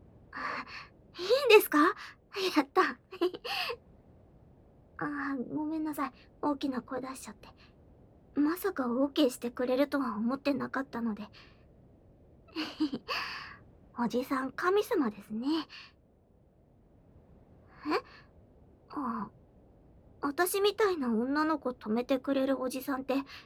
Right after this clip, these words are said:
そういうんじゃないんですか？<laughs> なんか違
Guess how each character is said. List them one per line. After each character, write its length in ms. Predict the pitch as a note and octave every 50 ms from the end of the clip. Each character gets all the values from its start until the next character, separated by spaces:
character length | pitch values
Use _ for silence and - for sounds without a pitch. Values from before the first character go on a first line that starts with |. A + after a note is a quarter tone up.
| - - - - - - - - - -
そ 240 | - - C#4 D4+ E4+
う 60 | F#4
い 100 | F#4 F#4 F#4+
う 100 | G4+ G#4
ん 40 |
じ 80 | F4+ D#4+
ゃ 60 | C#4
な 140 | B3 A#3 C4+
い 60 | D#4
ん 40 | D4+
で 120 | C4 C4+
す 100 | C4+ -
か？ 280 | - G#3 F#3+ G#3+ C#4+ - - - - - - - - - - - - - - - - - - - - - - - - - - - - - - - - - - - - - - -
<laughs> 2000 | - - - - F4 E4+ - - - - - - - A#4 - - - F#4 E4+ D4+ E4 - B3+ B3 - - - - - - - - - - - _ _ _ _ _ _ -
な 180 | B3 B3+ D4+
ん 80 | F#4 F4+
か 120 | - E4
違 40 | C#4+